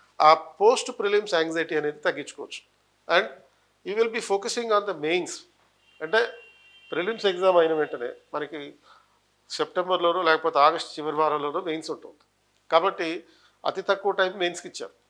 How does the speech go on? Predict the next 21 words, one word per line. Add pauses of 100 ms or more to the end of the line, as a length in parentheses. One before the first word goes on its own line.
ప్రిలిమ్స్
తర్వాత.
ఆ
అతి
తక్కువ
టైంలో (800)
ప్రిలిమ్స్
రిజల్ట్
వచ్చిన
తర్వాత
మన
ప్రిపరేషన్
మొదలు
పెట్టడం
కాకుండా
ప్రిలిమ్స్
ఎగ్జామ్
అయిన
నెక్స్ట్
డే
నుంచి